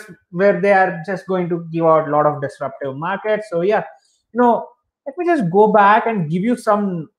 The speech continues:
instincts and insights about the Twitter. So Twitter has been one such very, very,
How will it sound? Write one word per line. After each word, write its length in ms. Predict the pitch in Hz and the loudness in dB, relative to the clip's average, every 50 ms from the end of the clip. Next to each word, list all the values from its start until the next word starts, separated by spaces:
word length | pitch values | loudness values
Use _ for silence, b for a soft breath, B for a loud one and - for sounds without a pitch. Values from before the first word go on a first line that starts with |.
| _ _ | _ _
instincts 1160 | 180 185 190 180 - - - _ _ _ _ _ _ _ _ _ _ 220 214 214 214 214 208 | -12 -12 -12 -12 -14 -20 -20 _ _ _ _ _ _ _ _ _ _ -12 -10 -10 -10 -10 -8
and 540 | 214 185 190 185 180 175 170 165 156 160 170 | -6 -6 -4 -2 -2 0 -2 -2 -4 -2 0
insights 360 | 180 185 180 196 190 190 185 | 0 2 4 6 4 6 6
about 260 | 185 165 165 165 165 160 | 4 6 6 6 6 4
the 80 | - - - | 2 2 4
Twitter. 420 | 175 190 190 190 196 160 127 123 - | 2 2 4 6 6 4 4 4 0
So 180 | - - 165 156 | 2 2 2 2
Twitter 400 | 156 - 214 240 240 269 269 254 | 4 4 2 4 6 6 6 6
has 180 | 233 226 214 190 | 4 4 2 0
been 180 | 185 208 208 196 | -4 -4 -4 -2
one 220 | 170 175 180 190 | -2 -2 -4 -2
such 180 | 185 202 196 196 - - 139 143 151 | 0 0 0 0 -2 -12 -20 -18 -12
very, 520 | 151 170 175 175 175 175 180 185 175 170 | -8 -6 -4 -4 -2 -4 -4 -4 -6 -8
very, 520 | 156 156 160 160 160 160 160 156 151 - | -8 -6 -4 -4 -4 -4 -6 -8 -8 -10